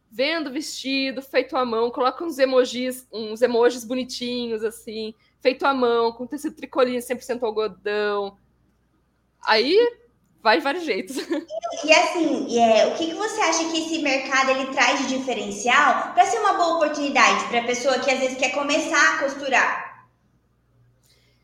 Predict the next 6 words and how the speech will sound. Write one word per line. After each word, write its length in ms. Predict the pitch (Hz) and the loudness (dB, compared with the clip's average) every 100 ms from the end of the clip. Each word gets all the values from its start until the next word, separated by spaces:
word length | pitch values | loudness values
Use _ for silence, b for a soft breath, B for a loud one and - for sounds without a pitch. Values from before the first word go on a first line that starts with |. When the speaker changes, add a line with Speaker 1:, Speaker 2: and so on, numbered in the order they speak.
| _ _ _ | _ _ _
Speaker 1:
Hum, 320 | 214 233 226 220 | -10 -8 -6 -8
deixa 200 | 214 - | -10 -12
eu 40 | |
pensar. 600 | - 202 208 196 165 170 b b b b b | -10 -10 -6 -2 -2 -4 b b b b b
As, 200 | - 254 | -4 0
é, 340 | - 240 165 | 2 2 0